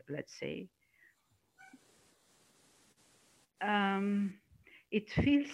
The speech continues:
contracted. Something feels contracted. So, yeah, this is it, what I want to share. It's prior to the I thought.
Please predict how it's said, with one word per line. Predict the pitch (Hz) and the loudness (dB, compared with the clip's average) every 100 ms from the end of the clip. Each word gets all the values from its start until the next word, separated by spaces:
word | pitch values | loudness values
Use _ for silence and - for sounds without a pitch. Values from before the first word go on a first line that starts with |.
| - | -12
contracted. | - 190 - - 226 - - - - - _ _ _ _ - - | -4 -4 -4 -6 -6 -6 -12 -14 -14 -20 _ _ _ _ -20 -6
Something | 233 226 226 - - - - - | 0 0 -2 -6 -10 -10 -12 -6
feels | 170 170 - - | -4 -4 -8 -8
contracted. | 160 160 - 180 - - - _ _ _ _ _ _ _ 855 _ _ _ _ _ _ _ - - - | -8 -8 -10 -10 -12 -18 -20 _ _ _ _ _ _ _ _ _ _ _ _ _ _ _ -20 -16 -2
So, | 196 190 185 185 185 185 180 _ _ _ _ - 254 247 - | 2 2 2 -2 -6 -8 -10 _ _ _ _ -20 -16 -14 -8
yeah, | 202 170 - - | -6 -6 -8 -8
this | 170 170 | -8 -8
is | 170 | -10
it, | 180 170 | -10 -10
what | 160 156 | -12 -10
I | 160 | -10
want | 156 160 156 | -8 -10 -10
to | - - - | -14 -16 -10
share. | 170 151 - _ _ _ _ _ _ _ | -8 -8 -14 _ _ _ _ _ _ _
It's | - 185 - - _ _ _ _ _ _ | -12 -12 -14 -20 _ _ _ _ _ _
prior | - 196 214 214 165 - | -4 0 2 2 0 -4
to | - 151 | -10 -6
the | 147 143 - _ _ _ _ - | -6 -8 -10 _ _ _ _ -8
I | 170 160 131 131 - - | -4 -2 -4 -6 -12 -6
thought. | 165 143 - | -6 -6 -10